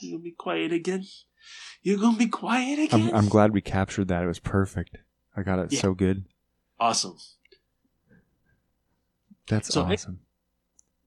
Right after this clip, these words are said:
Speaker 1: you're gonna sit in. He's gonna sit in with us for a little bit. Mama's cutting him up some strawberries.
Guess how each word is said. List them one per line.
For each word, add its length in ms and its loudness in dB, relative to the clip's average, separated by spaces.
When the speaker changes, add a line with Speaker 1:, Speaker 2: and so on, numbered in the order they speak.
Speaker 1:
you're 200 -4
gonna 140 -2
sit 220 -4
in. 160 0
He's 220 -6
gonna 180 0
sit 180 -2
in 100 -2
with 160 -2
us 100 -10
for 100 -8
a 40 -4
little 160 -6
bit. 140 -6
Mama's 280 -2
cutting 280 -8
him 120 -6
up 140 -8
some 180 -6
strawberries. 840 -8